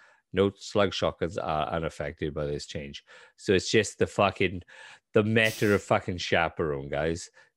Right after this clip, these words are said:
Get your fucking chaperone out of fucking thing.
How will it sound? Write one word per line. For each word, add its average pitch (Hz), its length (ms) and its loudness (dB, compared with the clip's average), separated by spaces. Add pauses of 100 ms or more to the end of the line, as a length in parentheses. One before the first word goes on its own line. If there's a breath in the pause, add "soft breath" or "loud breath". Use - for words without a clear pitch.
(120)
Get 139 120 4
your 139 160 4
fucking 110 300 -2
chaperone 87 580 2
out 85 160 0
of 82 80 -2
fucking 80 320 -6
thing. 107 460 2